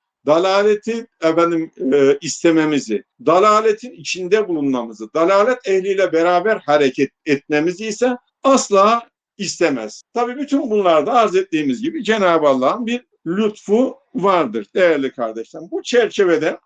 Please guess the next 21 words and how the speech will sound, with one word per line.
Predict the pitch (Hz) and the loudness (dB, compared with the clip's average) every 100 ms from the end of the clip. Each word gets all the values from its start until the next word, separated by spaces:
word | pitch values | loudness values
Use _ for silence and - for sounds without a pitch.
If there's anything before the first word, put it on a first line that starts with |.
| _ 156 | _ -12
bu | 170 | -8
çerçevede, | 165 170 143 156 123 123 208 - _ - | 0 0 2 0 -2 -2 -6 -10 _ -4
e, | 151 151 151 156 165 | 2 4 4 0 -2
bizim, | 233 190 190 214 _ - 262 | -4 -4 -6 -8 _ -8 -4
e, | 262 156 160 - - - _ _ | -2 0 0 -2 -8 -18 _ _
çok | 269 - - - 165 151 | -2 -2 -6 -20 -14 -10
dikkatli | 214 233 202 - 202 | -6 -2 -2 2 2
olmamız | 170 147 135 117 | 2 0 0 -2
gerekir. | 131 117 113 165 - _ _ - | -2 -2 -2 -4 -4 _ _ 0
E, | |
hidayetin | 143 135 196 208 214 214 208 269 | 0 0 0 2 2 2 0 -4
içinde | 190 - 190 165 151 | -8 -10 -2 -2 0
kalabilmemiz | - 190 180 175 180 185 180 254 | 2 2 2 0 -2 -2 -2 -6
için | - 262 | -8 -4
de | |
arz | - 294 302 | 0 0 2
ettiğimiz | 339 - 151 139 | -2 -2 -2 -2
gibi | 113 117 185 | -6 -6 0
irademizi | 180 180 170 151 135 117 123 | 4 4 2 -2 -4 -8 -4
iyi | 131 339 | -4 -4
kullanmamız | - 196 202 196 196 220 220 | -6 -4 -2 0 -2 -2 -6